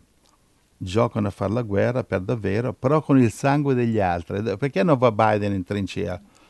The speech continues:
Perché non va il signor Zelensky, eh, perfetto attore, il più grande clown europeo, che lui era un attore clown, lui, ne, ne, lui faceva sempre questi,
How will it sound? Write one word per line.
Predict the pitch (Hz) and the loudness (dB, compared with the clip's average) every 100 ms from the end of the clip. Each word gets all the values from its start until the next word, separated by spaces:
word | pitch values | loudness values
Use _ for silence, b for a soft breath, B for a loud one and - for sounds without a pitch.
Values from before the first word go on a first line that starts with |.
| _ | _
Perché | 113 - 156 | -6 2 4
non | 135 104 | 6 4
va | 110 107 104 95 92 | 2 4 2 0 -4
il | - | -8
signor | 101 113 110 117 101 | -6 -2 0 0 0
Zelensky, | 104 104 110 98 - 95 90 b b b b _ | 0 2 0 -2 -8 -8 -8 b b b b _
eh, | - 101 98 98 98 _ _ _ | -8 -6 -6 -8 -12 _ _ _
perfetto | - 101 - 123 120 - 107 | -4 -4 -2 -2 -2 -2 -4
attore, | - - 104 104 98 92 87 85 - b b b b _ | -4 -2 0 2 0 -2 -6 -8 -16 b b b b _
il | 98 | -14
più | - 113 | -4 0
grande | 113 135 143 135 - | 2 4 4 2 -2
clown | - 120 131 131 123 | -2 0 2 4 4
europeo, | 117 110 104 113 117 120 123 139 | 4 2 0 -2 0 0 0 -2
che | - | -4
lui | 104 | -4
era | 101 95 | -2 -2
un | |
attore | 95 - 92 92 90 | -6 -6 -6 -6 -8
clown, | - 92 90 92 | -8 -8 -8 -12
lui, | 92 95 107 - b b b b b 254 - | -10 -10 -12 -16 b b b b b -20 -16
ne, | - 113 | -8 -6
ne, | 110 113 - 131 _ _ | -4 -6 -10 -20 _ _
lui | 117 | -4
faceva | 110 104 107 | -2 -2 -4
sempre | - 113 110 95 | -2 -4 -2 -4
questi, | 104 95 98 | -4 -4 -8